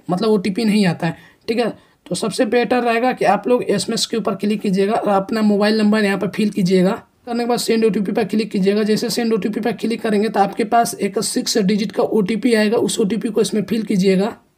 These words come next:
ओटीपी फिल करने के बाद आपको वेरीफाई ओटीपी पर क्लिक करना है। जैसे वेरीफाई ओटीपी पर क्लिक करेंगे तो यहाँ पे मोबाइल नंबर देखिए वेरीफाइड हो गया है। अब आपको क्या करना है, आपको यहाँ पे अपना नाम डालना है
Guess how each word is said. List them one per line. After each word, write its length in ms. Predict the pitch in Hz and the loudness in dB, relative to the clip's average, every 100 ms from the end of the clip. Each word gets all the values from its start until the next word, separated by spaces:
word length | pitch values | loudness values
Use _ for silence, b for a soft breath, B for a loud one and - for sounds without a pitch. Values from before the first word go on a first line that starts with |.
| _ 202 | _ -4
ओटीपी 300 | 185 233 247 | 2 4 6
फिल 180 | 254 | 6
करने 260 | 247 247 240 | 4 2 2
के 80 | 233 | 0
बाद 140 | 220 | 0
आपको 240 | 202 196 208 | 0 2 4
वेरीफाई 500 | 175 185 185 196 220 | 6 4 4 0 2
ओटीपी 340 | 214 196 190 | 2 0 -2
पर 140 | 190 190 | -2 -2
क्लिक 260 | 190 190 | -2 -2
करना 200 | 190 175 | 0 0
है। 80 | 180 | 2
जैसे 220 | 185 185 208 | 0 0 0
वेरीफाई 400 | 196 190 196 214 | 0 2 2 2
ओटीपी 300 | 196 190 190 | 0 -2 -2
पर 140 | 190 | -4
क्लिक 260 | 190 175 170 | 0 0 0
करेंगे 280 | 190 180 202 | 0 0 0
तो 100 | 202 | -2
यहाँ 120 | 190 | -2
पे 80 | 196 | 0
मोबाइल 340 | 190 180 190 | 2 2 2
नंबर 200 | 190 185 | 2 2
देखिए 260 | 175 170 196 | 0 0 0
वेरीफाइड 460 | 160 170 175 190 175 | 0 0 0 0 0
हो 120 | 190 | 0
गया 120 | 185 | -2
है। 60 | 190 B B - | -2 B B -4
अब 100 | 196 | 0
आपको 260 | 202 196 208 | 0 0 -4
क्या 160 | 220 | -4
करना 220 | 214 214 202 | -2 0 0
है, 80 | 175 | 2
आपको 280 | 175 - | 0 0
यहाँ 140 | 190 185 | -2 0
पे 100 | 196 | -2
अपना 220 | 190 190 | 0 2
नाम 260 | 185 190 185 | 2 2 2
डालना 280 | 180 175 | 2 2
है 100 | 175 | 0